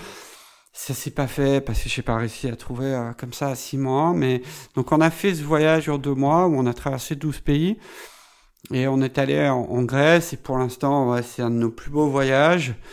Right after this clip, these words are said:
On s'est retrouvés dans pas mal de situations, euh, compliquées. Euh, d'ailleurs, je me souviens d'une où on était en train, en train de visiter, on avait visité le château de Dracula, là, qui était dans le bal des vampires.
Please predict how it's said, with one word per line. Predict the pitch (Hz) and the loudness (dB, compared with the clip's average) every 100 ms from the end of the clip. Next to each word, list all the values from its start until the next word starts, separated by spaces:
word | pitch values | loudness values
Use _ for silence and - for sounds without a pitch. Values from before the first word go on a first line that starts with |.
| - - - - - - _ _ - | -18 -18 -20 -20 -20 -20 _ _ -2
On | - | 0
s'est | 120 - | 0 0
retrouvés | - - 185 | -2 0 2
dans | 170 131 | 2 2
pas | - | 2
mal | 170 180 | 4 4
de | 156 | 2
situations, | 135 - 151 143 - 160 156 143 | -4 -4 -2 -2 0 2 4 4
euh, | 131 | 2
compliquées. | 123 139 120 139 - 151 160 156 | 0 -4 -4 -4 0 4 6 6
Euh, | 139 127 123 120 117 110 101 | 6 4 2 0 -2 -4 0
d'ailleurs, | 127 143 | 6 6
je | 135 131 | 4 0
me | 123 | -4
souviens | - 143 127 143 139 | -4 -8 -2 0 2
d'une | 127 147 147 | 0 2 2
où | 131 123 123 | 2 0 2
on | 135 143 | 4 4
était | 139 185 | 6 4
en | 175 | 2
train, | - 151 | 0 -2
en | 135 135 | 0 0
train | - 185 | 2 2
de | |
visiter, | 160 156 160 180 170 | 2 -4 -4 0 2
on | 143 | 4
avait | 135 | 2
visité | 139 175 - | -2 -6 -4
le | 202 | -4
château | - 156 - 170 | -2 -2 -2 -4
de | |
Dracula, | 151 143 143 - 156 147 | -2 -2 -2 0 2 2
là, | 127 | 0
qui | - | -2
était | - 127 | -4 -4
dans | 135 | 0
le | 127 | 0
bal | 120 139 139 | 2 2 4
des | 143 | 2
vampires. | 143 131 160 156 | 2 2 2 2